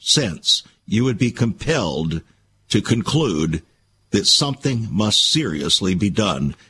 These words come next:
in response to what you hear on this program. Whether it has to do with, uh, uh, response to issues of government, medicine, uh, whether it has to do with responses to issues in your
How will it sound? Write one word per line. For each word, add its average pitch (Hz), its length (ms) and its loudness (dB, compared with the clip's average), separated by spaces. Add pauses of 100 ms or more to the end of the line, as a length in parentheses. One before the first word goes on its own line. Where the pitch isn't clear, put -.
(100)
in 101 140 2
response 95 580 0
to 104 100 -2
what 98 200 -2
you 101 80 0
hear 90 240 0
on - 140 -10
this 90 140 0
program. 76 540 -2 (440)
Whether 196 280 2
it 185 80 0
has 160 220 0
to 143 120 0
do 135 320 0
with, 113 480 -2
uh, 101 300 0 (400)
uh, - 520 -10
response 131 600 0
to 117 160 0 (100)
issues 127 360 0
of 120 160 -2
government, 135 580 0
medicine, 151 800 0 (320)
uh, 95 160 -2
whether 131 280 0
it 123 80 0
has 139 260 0
to 127 120 0
do 135 300 2
with 113 320 -2
responses 135 640 0
to - 260 -2
issues 139 420 0
in 120 160 0
your 120 240 0